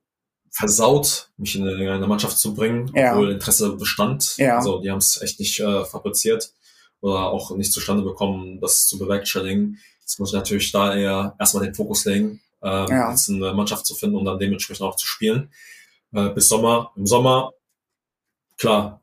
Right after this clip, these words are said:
Speaker 1: da hat man natürlich Zeit, da hat man natürlich ja länger Urlaub mit dem Fußball und dann dementsprechend möchte ich da natürlich da auch Wettkämpfe machen, wenn ich natürlich tatsächlich auch da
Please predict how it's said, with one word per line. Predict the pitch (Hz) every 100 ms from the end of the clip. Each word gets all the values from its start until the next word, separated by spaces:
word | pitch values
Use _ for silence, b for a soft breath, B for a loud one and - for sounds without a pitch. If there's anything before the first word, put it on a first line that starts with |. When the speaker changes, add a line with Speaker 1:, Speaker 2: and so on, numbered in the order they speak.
| _
Speaker 1:
da | 101
hat | 101
man | 101
natürlich | 95 107 101 -
Zeit, | 110 104
da | 98
hat | 90
man | 98
natürlich | 95 - 95
ja | 92
länger | 95 95 98
Urlaub | 104 104
mit | 104
dem | 101
Fußball | - 104 110 101 95
und |
dann | 92 90 85
dementsprechend | 101 95 95 101 98
möchte | 92 101
ich | 95
da |
natürlich | 92 90 -
da |
auch | 90 90
Wettkämpfe | - - 98
machen, | 98 95 104 104 - -
wenn | 82
ich | -
natürlich | 87 90 87 -
tatsächlich | - 90 - 87
auch | 82
da | 90 90 -